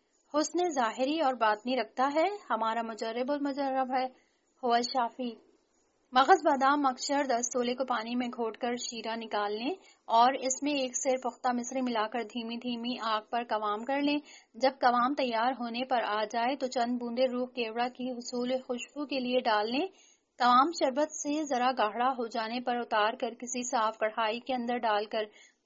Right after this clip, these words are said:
گھوٹ لیں تاکہ سفید گاڑھا سا مرکب تیار ہو جائے۔ اس کے بعد پچیس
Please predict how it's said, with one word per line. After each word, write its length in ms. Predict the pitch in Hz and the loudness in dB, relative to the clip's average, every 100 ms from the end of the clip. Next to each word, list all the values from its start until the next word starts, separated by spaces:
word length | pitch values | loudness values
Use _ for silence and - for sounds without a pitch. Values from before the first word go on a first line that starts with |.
| 214 | -4
گھوٹ 300 | 226 226 254 | 2 2 2
لیں 180 | 294 381 - _ _ - | -2 -2 -8 _ _ 4
تاکہ 260 | 254 254 | 4 6
سفید 460 | 359 311 262 285 247 | 0 2 2 2 2
گاڑھا 320 | 233 226 294 | 0 2 0
سا 260 | 311 254 277 | 2 0 2
مرکب 400 | 262 226 220 254 254 | 0 -4 -2 -4 -4
تیار 340 | 233 214 214 | -4 -2 -2
ہو 180 | 214 262 | -2 -2
جائے۔ 260 | 269 285 269 - _ _ - | 0 -2 -4 -12 _ _ 0
اس 200 | 294 - | 2 2
کے 220 | 302 302 | 2 2
بعد 260 | 247 233 214 - _ _ | 4 2 0 -8 _ _
پچیس 420 | 254 240 277 254 | -4 -2 4 4